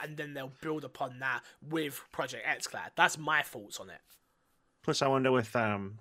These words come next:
Speaker 2: cross-player games, um, like, say, Minecraft, for example, with, uh, with this installed, if you've got this, like, set up, you might be able to unlock achievements in Minecraft.
Speaker 1: Well, you
Speaker 2: Uh,
Speaker 1: can
Speaker 2: like,
Speaker 1: already
Speaker 2: if
Speaker 1: do
Speaker 2: you've got
Speaker 1: that,
Speaker 2: any
Speaker 1: but you'll
Speaker 2: Switch.
Speaker 1: be able to actually see them in, on
Speaker 2: Ah,
Speaker 1: the Xbox
Speaker 2: fair
Speaker 1: now.
Speaker 2: enough.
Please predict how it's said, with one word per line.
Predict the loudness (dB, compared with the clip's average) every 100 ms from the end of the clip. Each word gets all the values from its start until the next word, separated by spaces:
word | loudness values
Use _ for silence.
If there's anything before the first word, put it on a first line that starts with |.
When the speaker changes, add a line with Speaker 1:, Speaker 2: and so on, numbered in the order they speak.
| -16
Speaker 2:
cross-player | -2 0 0 -2 -2 -2
games, | -4 -4 -6 -10 -14 -16 _ _ _ _
um, | -4 -4 -2
like, | -4 -2
say, | -2
Minecraft, | 0 0 0 -2 -2
for | 0 2 2
example, | 2 -2 -2 -4 -4 -10 -20 -20 _
with, | -2 0 2
uh, | 4 2
with | 0 0
this | -2 0
installed, | -2 0 2 2 2
if | 0
you've | 2
got | 2 4
this, | 0 0
like, | -2 -2 -4 -6
set | -2 0
up, | 0 -2
you | -2
might | -2 0
be |
able | 0 0
to | -2
unlock | 0 0 -2 -6
achievements | -8 -6 -6 -6 -6
in | -4
Minecraft. | 0 0 0 0 -2 2
Speaker 1:
Well, | 4 6
you |
Speaker 2:
Uh, | 6
Speaker 1:
can |
Speaker 2:
like, | 6
Speaker 1:
already | 8 8
Speaker 2:
if | 6
Speaker 1:
do | 4
Speaker 2:
you've |
got | 2
Speaker 1:
that, | -2
Speaker 2:
any | 0
Speaker 1:
but | 4 6
you'll | 6
Speaker 2:
Switch. |
Speaker 1:
be | 8
able | 8 6
to | 2
actually | 2 2 -2
see | 2 4 4
them | 0 -12
in, | -14 -12 0
on | 2 4
Speaker 2:
Ah, | 4
Speaker 1:
the | 2
Xbox | 0 -2 -2
Speaker 2:
fair | -2
Speaker 1:
now. |
Speaker 2:
enough. | -4